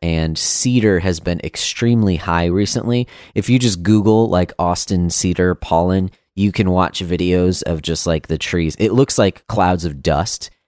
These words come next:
and it's just, like, cedar pollen going everywhere. Um, so cedar is crazy. I usually don't have allergy issues, but for the past few days, if I'm outside for more than, like, ten minutes, I'll start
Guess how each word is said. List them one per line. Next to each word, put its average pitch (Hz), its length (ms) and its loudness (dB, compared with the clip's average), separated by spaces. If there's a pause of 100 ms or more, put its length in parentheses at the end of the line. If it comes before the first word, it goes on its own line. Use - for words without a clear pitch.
(160)
and 90 140 2
it's 85 220 -2
just, - 280 -2
like, 69 180 -4
cedar 69 340 -2
pollen 69 440 -8
going 71 300 -4
everywhere. 73 400 -2 (440)
Um, 98 380 2 (260)
so - 160 2
cedar 139 340 4
is 117 160 2
crazy. 123 440 2
I 127 80 4
usually 139 480 4
don't 135 180 2
have 127 160 0
allergy 123 500 2
issues, 156 540 2 (260)
but 104 160 2
for 107 120 0
the 98 100 2
past 101 320 0
few 107 180 -2
days, 92 460 2
if 95 120 -4
I'm 90 180 0
outside 87 440 -2
for 87 120 -8
more 87 220 -2
than, 82 140 -2
like, 80 220 -6
ten 87 220 -6
minutes, 85 360 -6
I'll 78 160 -10
start 76 400 -2